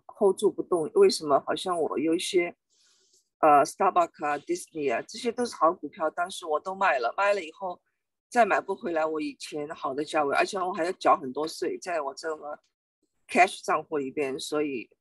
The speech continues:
我觉得，我看了你的视频很多，我觉得还是尽量不要操作，因为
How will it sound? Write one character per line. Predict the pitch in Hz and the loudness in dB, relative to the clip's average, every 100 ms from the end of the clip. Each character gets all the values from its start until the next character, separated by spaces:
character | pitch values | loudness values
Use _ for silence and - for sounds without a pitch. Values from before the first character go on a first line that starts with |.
| _ | _
我 | 147 151 | 0 0
觉 | 151 175 165 | 2 0 2
得， | 170 147 151 - _ _ _ _ _ _ _ - | 4 4 2 -4 _ _ _ _ _ _ _ -2
我 | 165 | -2
看 | 160 254 | 0 0
了 | 214 | 0
你 | |
的 | 160 | -2
视 | 190 - | -6 -6
频 | - 147 147 | -8 -8 -8
很 | 143 139 | -8 -2
多， | 151 156 - _ _ _ _ _ _ - | 4 4 2 _ _ _ _ _ _ -4
我 | - | 0
觉 | 196 196 | 4 6
得 | |
还 | 233 170 | 6 2
是 | 196 208 180 | 0 -2 -4
尽 | - 208 | -2 -2
量 | 165 | -2
不 | 143 | 0
要 | 139 | 0
操 | 127 - 131 | 0 -4 -6
作， | 123 135 123 | -6 -10 -8
因 | 180 | -4
为 | 185 165 143 | -2 0 -2